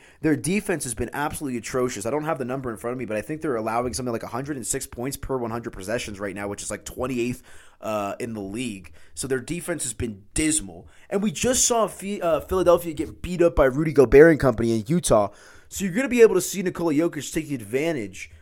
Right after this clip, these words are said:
of that weak interior defense from the Philadelphia seventy-sixers. So from a scheming matchup perspective, obviously they're still gonna have Tyrese Maxey. They're gonna have some other scorers on that team, Philly will.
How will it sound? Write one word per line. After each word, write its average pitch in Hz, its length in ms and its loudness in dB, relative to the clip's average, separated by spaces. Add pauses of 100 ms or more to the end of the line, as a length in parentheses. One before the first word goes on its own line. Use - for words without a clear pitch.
(240)
of 190 240 4
that 135 260 4
weak 175 240 -2
interior 143 400 0
defense 127 440 -2
from 117 120 -8
the 110 40 -4
Philadelphia 117 480 -4
seventy-sixers. 110 720 -4
So 127 180 -4 (180)
from 185 160 -6
a 170 40 0
scheming 233 540 -2
matchup 160 380 -2
perspective, 131 500 -2
obviously 185 380 2
they're 170 100 0
still 175 160 -4
gonna 165 160 -2
have 151 120 0
Tyrese 127 400 -4
Maxey. 160 540 -6 (180)
They're 135 100 -12
gonna 139 160 -6
have 139 100 -6
some 147 120 -10
other 143 160 -6
scorers 170 480 -4
on 147 100 -6
that 120 140 -8
team, 123 200 -6
Philly 117 280 -6
will. 113 300 -6